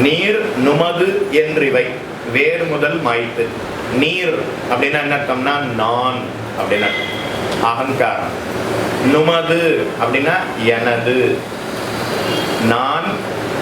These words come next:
எனது அப்படின்னு சொல்றோம் இல்லையா? எனது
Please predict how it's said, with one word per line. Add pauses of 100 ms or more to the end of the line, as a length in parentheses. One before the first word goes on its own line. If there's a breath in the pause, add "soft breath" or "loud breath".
(160)
எனது (420)
அப்படின்னு
சொல்றோம்
இல்லையா? (920)
எனது